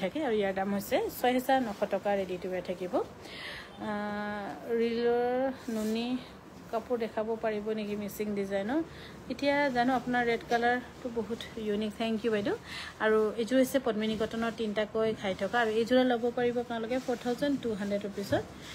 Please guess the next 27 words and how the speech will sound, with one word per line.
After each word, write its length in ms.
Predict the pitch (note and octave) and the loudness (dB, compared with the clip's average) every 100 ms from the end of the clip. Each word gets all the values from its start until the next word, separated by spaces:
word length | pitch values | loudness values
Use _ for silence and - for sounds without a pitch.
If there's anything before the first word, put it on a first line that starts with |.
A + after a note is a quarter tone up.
| - - - | -14 -10 -4
আৰু 140 | G#3 G#3+ | 0 0
এইযোৰ 180 | G#3+ A#3+ B3+ | 4 6 8
হৈছে 340 | B3+ - C4+ C4 C4 - - - | 6 4 4 4 2 -8 -16 0
পদ্মিনী 420 | A3 G#3+ A3 A3 A3+ A3+ | 0 2 2 2 0 0
কটনৰ 420 | G#3+ A3 A3 A3+ A3 | 0 0 0 0 0
ৰিবি 220 | G3 G3 G3+ G3+ | -2 0 0 0
ডিজাইনত, 440 | F#3+ F#3+ F#3+ D#4 - | -2 -2 -2 -4 -2
পঁচিছশ 300 | C4 - B3+ - C4+ | -2 -2 -8 -4 -2
টকাত 260 | C4+ C#4 C4+ A3+ | 0 0 0 0
আপোনালোকে 380 | - G#3 G3+ G#3+ G#3 | -2 -4 -2 -2 0
ল'ব 120 | F#3+ G3 F#3+ | 0 -2 0
পাৰিব। 260 | G3 F#3+ G#3+ A4+ - - - - - - - - - - - | 0 0 -2 -4 -6 -14 -14 -16 -16 -18 -18 -18 -18 -18 -8
থেংক 240 | A3 A3 G3+ A#3 | -4 -2 -2 0
ইউ 120 | A#3 A#3 - - - - - A#3 | 2 0 -2 -4 -4 -6 -12 -6
আনন্দিতা 460 | A3 G#3+ G#3 G3+ G#3 | -2 0 0 0 0
বাইদেউ। 240 | G3 F#3+ D4+ - - - - - - G#3+ | 0 2 0 -2 -12 -14 -14 -14 -6 -2
আৰু 140 | G3+ G3+ G3+ | 0 -2 -4
এইখন 180 | - C#4 C4+ | 0 4 6
হৈছে 320 | C4+ - C#4 C4+ C4+ C4 - - - | 4 4 6 8 6 2 -8 -12 -4
মিচিং 320 | A#3 G#3+ B3+ B3 | -2 0 2 2
ডিজাইনত 460 | B3 A#3 B3 B3 B3 A#3+ | 2 2 2 2 -2 -2
চেমি 220 | A3 G3+ G#3+ | -2 0 0
নুনি 180 | G#3 G#3 G#3 | 0 -2 -2
ছিংগল 260 | G#3 G3+ G#3 | -2 -2 -2
চাদৰ, 220 | G#3 A3 D#4+ | 0 0 0
পোন্ধৰশ 300 | C#4+ C4 C4+ C#4+ C#4 | 2 2 4 4 2
পঞ্চাছ 280 | B3 G#3 | 0 0